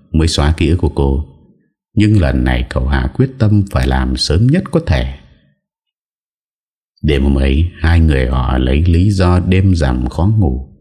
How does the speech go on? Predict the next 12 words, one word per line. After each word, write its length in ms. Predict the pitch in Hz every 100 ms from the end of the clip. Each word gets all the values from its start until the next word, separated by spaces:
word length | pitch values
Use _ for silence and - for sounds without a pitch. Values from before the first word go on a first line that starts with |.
| _ _ _ -
muốn 200 | 71 78
kiếm 220 | 80 76 78
chỗ 160 | -
tâm 260 | 87 73 65
sự 260 | 71 64 65
nên 180 | 65
ra 120 | 64 65
ngoài. 320 | 65 64 - _ _ _ _ _ _ _ _ -
Bầu 200 | 80 67
trời 280 | - 78 64
vào 280 | 65 67 64
đêm 240 | 69 78